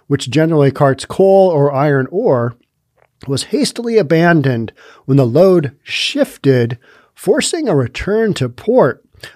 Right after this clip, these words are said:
More containers are traveling across Asia by train.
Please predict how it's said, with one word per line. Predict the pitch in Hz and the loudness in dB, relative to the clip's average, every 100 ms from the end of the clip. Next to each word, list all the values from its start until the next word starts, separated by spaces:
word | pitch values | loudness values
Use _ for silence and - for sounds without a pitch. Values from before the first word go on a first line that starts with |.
| - | -2
More | 214 262 | -2 0
containers | 214 190 190 180 131 | -2 0 2 2 0
are | |
traveling | - 196 180 180 143 | 0 0 2 2 0
across | 135 156 143 - | 0 0 0 0
Asia | 151 160 175 185 196 185 - | 0 0 2 0 -2 -4 -10
by | 95 120 107 | -6 -4 -4
train. | - - 180 208 196 123 95 110 | -10 -10 -6 -2 0 -2 -4 -10